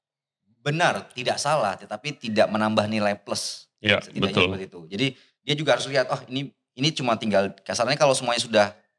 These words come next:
Speaker 1: selesai, kan tinggal diaduk ya, tinggal
Speaker 2: Hmm.
Speaker 1: di-finishing.
Speaker 2: Hmm.
Speaker 1: Nah, hal itu kalau biasanya teknik memasak ini kan buat kelas-kelas yang memang demo masak, itu empat puluh lima menit.
Speaker 2: Hmm.
Speaker 1: Empat puluh lima menit buat saya tuh cukup untuk membuat dua dish
Speaker 2: Hmm.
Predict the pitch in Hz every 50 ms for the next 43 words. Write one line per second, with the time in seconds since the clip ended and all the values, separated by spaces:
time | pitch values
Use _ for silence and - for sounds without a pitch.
0 | _ _ _ _ _ - - 104 98 - - 135 156 160 - _ _ - 139 156
1 | 156 143 127 120 110 104 - - 120 120 131 143 143 - 92 85 85 _ - 110
2 | 104 98 92 90 92 101 104 104 110 107 123 127 107 90 78 - _ 110 101 95
3 | 90 90 92 95 - _ _ _ - 87 90 87 90 98 98 98 104 101 107 107
4 | - - 160 156 131 117 110 101 98 107 101 98 107 104 104 104 104 - _ -
5 | 101 101 101 104 101 101 104 101 98 98 101 98 - 104 110 123 135 131 151 156
6 | 156 139 - - 110 98 101 101 98 90 - 101 101 101 - - 107 101 98 -
7 | 107 101 98 98 98 98 98 98 101 104 104 98 101 98 95 95 - 98 95 95
8 | 101 95 98 87 85 - - 139 165 - _ _ _ _ _ _ 101 98 - 135
9 | 123 117 - - 117 107 107 107 110 123 135 123 117 - _ _ _ 98 95 92
10 | 87 87 95 - - 113 107 107 107 117 135 139 - _ 92 92 90 - 113 127
11 | - 139 135 - - 110 - - 131 - _ _ _ _ 98 98 - - 104 101
12 | 98 95 98 95 - 95 95 87 82 80 107 110 - - - - _ _ _ _
13 | 110 101